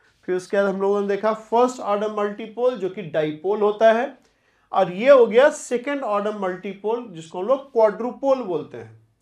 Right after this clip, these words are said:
क्वाड्रुपोल, ठीक है। नेक्स्ट क्लास में हम लोग क्वाड्रुपल मोमेंट भी देखेंगे इसका, ठीक है। अब थर्ड ऑर्डर मल्टीपोल पर चलते हैं। थर्ड ऑर्डर मल्टीपोल is called octuple,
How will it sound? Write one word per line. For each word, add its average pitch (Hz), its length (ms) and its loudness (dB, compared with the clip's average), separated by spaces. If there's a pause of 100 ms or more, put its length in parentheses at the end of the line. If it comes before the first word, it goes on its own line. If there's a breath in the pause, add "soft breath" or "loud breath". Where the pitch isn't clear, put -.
(160)
क्वाड्रुपोल, 190 800 -4 (400)
ठीक 202 160 -10
है। 139 300 -6 (400 soft breath)
नेक्स्ट 175 260 -6
क्लास 196 220 2
में 214 80 -2
हम 208 60 0
लोग 202 180 -4
क्वाड्रुपल 208 540 -2
मोमेंट 226 460 -2
भी 220 120 -2
देखेंगे 135 500 -8
इसका, - 400 -20 (600)
ठीक 180 160 -12
है। - 260 -14 (760 soft breath)
अब 214 200 2 (1300 loud breath)
थर्ड 285 220 10
ऑर्डर 254 260 4
मल्टीपोल 240 560 0
पर 240 160 -4
चलते 233 320 -2
हैं। 233 200 -10 (760)
थर्ड 247 200 8
ऑर्डर 247 200 8
मल्टीपोल 226 600 2
is 220 60 -8
called 190 320 0 (500)
octuple, 214 680 -6